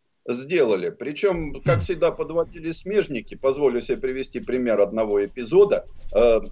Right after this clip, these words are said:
на заводе А Т два делали реле. Ну, представляете, реле образца конца сороковых, простая, как передовица газеты «Правда».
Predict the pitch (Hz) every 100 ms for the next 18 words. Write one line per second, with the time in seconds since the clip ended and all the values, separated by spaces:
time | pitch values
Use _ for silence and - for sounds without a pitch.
0 | 113 139 165 156 - 110 151 156 127 131
1 | 131 151 139 156 208 175 139 170 143 127
2 | 120 113 110 104 123 143 107 73 - 190
3 | 180 160 170 165 127 117 113 139 151 104
4 | 107 107 - 110 113 104 110 107 101 117
5 | 104 85 - 113 127 - 165 131 104 101
6 | - 107 110 120 110 104 104 98 101 101
7 | 98 85 71